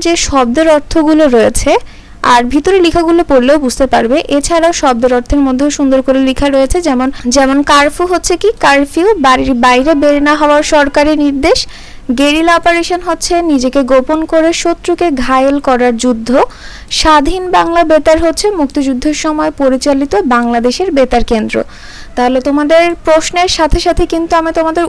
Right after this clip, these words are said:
উত্তরগুলোও দেখিয়ে দিচ্ছি, যাতে তোমরা সুন্দর মতন খুঁজে বের করতে পারো। আর আগুনের পরশমণি উপন্যাসটি সাধারণত মুক্তিযুদ্ধ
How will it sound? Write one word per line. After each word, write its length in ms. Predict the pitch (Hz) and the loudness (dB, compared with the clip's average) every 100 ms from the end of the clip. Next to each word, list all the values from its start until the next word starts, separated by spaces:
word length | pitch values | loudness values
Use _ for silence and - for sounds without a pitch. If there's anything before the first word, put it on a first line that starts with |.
| - | -4
উত্তরগুলোও 680 | 277 - 320 302 311 320 320 | -6 -4 -4 -2 0 2 2
দেখিয়ে 340 | 302 294 339 320 | 0 0 -2 -2
দিচ্ছি, 280 | 302 - 392 523 - - 269 | -4 -2 -2 -2 -8 -8 -2
যাতে 180 | 262 269 269 | 0 0 0
তোমরা 240 | 269 269 277 | 0 -2 -2
সুন্দর 240 | 320 311 302 | -2 -2 -2
মতন 200 | 285 302 | -2 -4
খুঁজে 360 | 302 320 302 302 294 262 | -4 -4 0 0 0 0
বের 140 | 269 269 | 0 0
করতে 220 | 285 - 285 | -4 -2 0
পারো। 200 | 285 285 539 - - - - 262 | 2 2 0 -4 -18 -8 0 2
আর 100 | 254 - - | 2 0 0
আগুনের 260 | 285 320 381 359 | 0 0 -2 2
পরশমণি 480 | 330 339 359 359 381 | 0 0 -4 -4 -4
উপন্যাসটি 420 | 339 330 330 339 427 - | -2 -2 -2 0 -2 0
সাধারণত 440 | 320 311 320 320 339 294 | 0 0 -2 -4 -4 -2
মুক্তিযুদ্ধ 540 | 294 320 277 277 254 | -2 -2 -2 -2 2